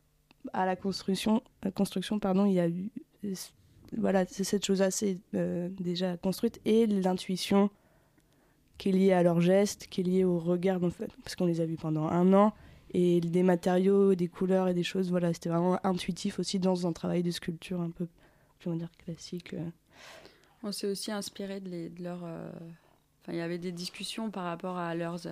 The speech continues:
Speaker 2: leur façon de, d'être sur le terrain aussi, pas mal de, inspiré aussi de leur comportement au sein du groupe, de,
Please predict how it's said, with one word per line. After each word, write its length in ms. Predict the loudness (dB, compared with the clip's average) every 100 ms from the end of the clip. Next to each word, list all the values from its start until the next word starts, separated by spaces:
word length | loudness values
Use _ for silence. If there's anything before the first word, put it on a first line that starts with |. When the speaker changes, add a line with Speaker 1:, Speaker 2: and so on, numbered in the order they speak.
| -10
Speaker 2:
leur 220 | -8 -8 -8
façon 340 | -10 -10 -8
de, 240 | -6 -6 -6
d'être 320 | -6 -6 -8
sur 140 | -10
le 120 | -10
terrain 300 | -8 -10 -8 -8
aussi, 220 | -10 -8
pas 180 | -6 -4
mal 240 | -4 -4
de, 180 | -4 -8 -10 -20 -20 -20 -20 -8
inspiré 460 | -6 -6 -4 -2 0
aussi 260 | 0 -2
de 60 | -2
leur 140 | -4
comportement 640 | -6 -8 -8 -8 -6 -6 -6
au 40 |
sein 200 | -8 -8
du 100 | -8 -8
groupe, 520 | -6 -2 -2 -4 -4
de, 360 | -4 -4 -8